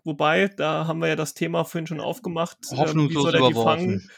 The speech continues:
Speaker 1: Genau, wenn Mac fünf Yards weiter wirft, als Thornton laufen kann. Ähm, trotzdem mit seinen drei Catches sechzig Yards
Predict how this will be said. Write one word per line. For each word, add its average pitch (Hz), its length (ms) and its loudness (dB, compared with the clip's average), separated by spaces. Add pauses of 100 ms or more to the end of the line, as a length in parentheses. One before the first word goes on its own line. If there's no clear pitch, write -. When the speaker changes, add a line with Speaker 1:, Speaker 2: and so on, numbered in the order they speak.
(180)
Speaker 1:
Genau, 147 400 2
wenn 156 420 -2
Mac 160 460 -4
fünf - 340 -6
Yards 160 380 -4
weiter 151 580 -4
wirft, 156 400 -6
als 147 420 -6
Thornton 151 360 -4
laufen 147 320 -2
kann. 156 320 -6 (580)
Ähm, 147 220 -2
trotzdem 175 300 2
mit 175 100 0
seinen 165 180 2
drei 165 180 2
Catches 180 580 -2
sechzig - 640 -6
Yards 160 680 -2